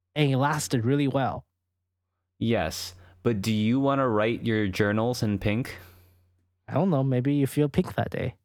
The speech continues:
Speaker 2: I mean, maybe, but it's very bright for an archival, like,
Speaker 1: It's a really
Speaker 2: writing.
Speaker 1: bright ink. So that's why I'm not sure about whether this will last long enough. I, I need to toss all of these onto the sun for a couple of days, for,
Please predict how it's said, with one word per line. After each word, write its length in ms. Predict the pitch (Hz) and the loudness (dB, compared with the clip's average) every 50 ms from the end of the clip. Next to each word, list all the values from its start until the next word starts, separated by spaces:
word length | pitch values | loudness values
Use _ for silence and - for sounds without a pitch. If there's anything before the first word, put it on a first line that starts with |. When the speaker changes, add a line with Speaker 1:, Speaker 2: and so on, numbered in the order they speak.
| _ _ _ _ _ - - - - - - | _ _ _ _ _ -20 -18 -18 -14 -6 0
Speaker 2:
I 80 | 180 190 | 2 2
mean, 160 | 220 214 190 | 4 4 2
maybe, 320 | 190 196 196 143 113 95 | 2 2 2 2 2 2
but 180 | 85 101 120 143 | 4 2 2 2
it's 100 | 147 147 | 2 0
very 300 | 151 160 202 220 220 160 | 0 2 2 2 2 2
bright 420 | 113 92 - 113 110 98 76 - | 0 2 2 2 2 2 0 -2
for 200 | - - 113 98 | -2 0 2 2
an 80 | 95 92 | 2 2
archival, 1000 | 78 104 107 104 - - - 107 95 98 87 90 85 82 82 80 80 80 - - | 2 0 0 0 0 0 0 0 2 2 2 0 0 0 2 0 0 -2 -2 -2
like, 320 | 90 85 80 82 80 - | -2 0 0 0 0 -2
Speaker 1:
It's 140 | 175 - - | -2 0 0
a 60 | 214 | 0
really 200 | 175 160 180 196 | 2 2 2 4
Speaker 2:
writing. 220 | 190 185 170 - - | 4 4 2 2 2
Speaker 1:
bright 280 | 139 139 135 135 - | 2 2 0 0 -2
ink. 320 | 139 135 127 127 - - - - 139 | -2 -2 -2 -2 -4 -8 -14 -10 -4
So 140 | - 160 156 | -2 0 2
that's 200 | 185 208 - 220 | 2 0 0 0
why 80 | 208 | 0
I'm 80 | 170 170 | 0 2
not 140 | 170 170 - | 0 0 -2
sure 220 | - - 160 151 | -2 0 0 0
about 220 | 135 127 127 123 | 0 0 -2 0
whether 220 | 120 131 131 131 131 | 0 0 0 0 0
this 180 | 127 135 127 | 0 0 0
will 120 | 127 127 123 | 0 -2 0
last 260 | 123 123 135 127 - | 0 0 0 0 -2
long 160 | 117 107 110 | -2 -2 -2
enough. 180 | 110 117 117 120 | -2 -2 -2 0
I, 180 | 120 123 131 135 139 - | 0 0 0 -2 -2 -2
I 80 | 143 131 | -2 0
need 160 | 156 151 143 | 0 0 -2
to 80 | - - | 0 0
toss 220 | 156 143 135 - | 0 0 0 -2
all 220 | - 135 139 147 156 | -2 -2 0 0 0
of 80 | 151 | -2
these 260 | 151 170 180 185 - - | -2 -2 -2 -2 -2 -2
onto 220 | 143 143 135 - | -2 -4 -2 -2
the 120 | 123 113 | -2 -2
sun 300 | 107 - - 120 127 147 | -2 0 0 0 0 0
for 140 | 156 - 131 | 0 -2 -2
a 120 | 120 120 113 | -2 -2 -4
couple 220 | - - 123 117 | -2 -2 -2 -2
of 60 | 113 113 | 0 0
days, 200 | 120 131 127 - | 0 -2 -2 -4
for, 220 | 123 117 117 - | -6 -6 -6 -6